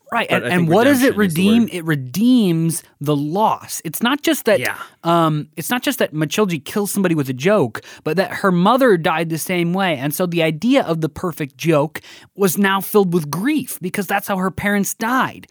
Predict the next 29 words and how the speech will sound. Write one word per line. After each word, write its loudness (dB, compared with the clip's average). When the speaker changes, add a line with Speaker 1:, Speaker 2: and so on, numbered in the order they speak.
Speaker 2:
Right. 0
Speaker 1:
And 0
so 4
what 2
happens 2
at -4
the, 0
you -4
know, -4
quote 0
unquote -2
climax -4
of -12
the -12
play? 0
It's -6
a, -6
definitely -4
a -4
feminist -4
structure, -6
so -10
whether -2
there's -2
a -6
real -4
climax -8
or -12
not, -12